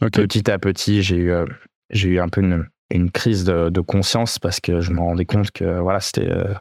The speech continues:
Speaker 1: Et t'étais bon déjà ou pas ?
Speaker 2: je... Ouais, ouais.
Speaker 1: Ça marchait bien ?
Speaker 2: J'étais, j'étais bon. Ça marchait, euh, là, voilà, de là, je, je roulais pas sur l'or, hein, clairement pas en, en faisant ça, mais c-, ça, ça fonctionnait, quoi. Euh,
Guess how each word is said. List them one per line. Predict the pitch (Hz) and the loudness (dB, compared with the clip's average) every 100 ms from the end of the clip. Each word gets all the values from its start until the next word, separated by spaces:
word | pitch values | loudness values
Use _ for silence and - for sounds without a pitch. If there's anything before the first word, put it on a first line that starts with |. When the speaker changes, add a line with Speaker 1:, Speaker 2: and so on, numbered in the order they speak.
| - | -4
Speaker 1:
Et | 104 | -2
t'étais | 110 113 | 0 0
bon | 123 160 | 0 0
déjà | 120 135 | 0 0
ou | 135 | 0
pas ? | 101 104 | -2 -2
Speaker 2:
je... | - 98 - - | 0 0 0 -2
Ouais, | 113 123 107 | 0 2 2
ouais. | 120 110 | 2 0
Speaker 1:
Ça | 92 104 | 0 0
marchait | 117 123 | 0 0
bien ? | 120 | 2
Speaker 2:
J'étais, | 95 - 90 | 0 -2 -4
j'étais | - 95 92 98 | 0 -2 0 -2
bon. | 95 120 113 - _ _ - 135 | 0 0 0 -4 _ _ -14 -8
Ça | - 95 | -2 0
marchait, | 101 104 - 127 120 | 0 0 0 2 2
euh, | - 73 90 | 0 -2 -2
là, | |
voilà, | 95 101 87 | -2 -2 0
de | 92 | 0
là, | 95 95 92 | 0 0 -2
je, | 92 - | -4 -4
je | 87 | -4
roulais | 92 101 92 | -2 -2 0
pas | 104 | -2
sur | - 101 | -2 0
l'or, | 110 95 | 0 0
hein, | 101 92 87 85 - - | 0 0 -4 -6 -8 -6
clairement | 98 95 95 | -2 0 0
pas | 107 | 0
en, | 98 95 | 0 -2
en | - | -4
faisant | 101 95 95 | -4 -2 -2
ça, | 90 113 110 | -2 -2 -2
mais | 101 90 | -2 -2
c-, | - | -4
ça, | - - | -6 -6
ça | - - - | -6 -8 -8
fonctionnait, | - 85 - 90 82 | -4 -4 0 0 0
quoi. | - - _ - | -4 -8 _ -8
Euh, | - 92 | -6 -8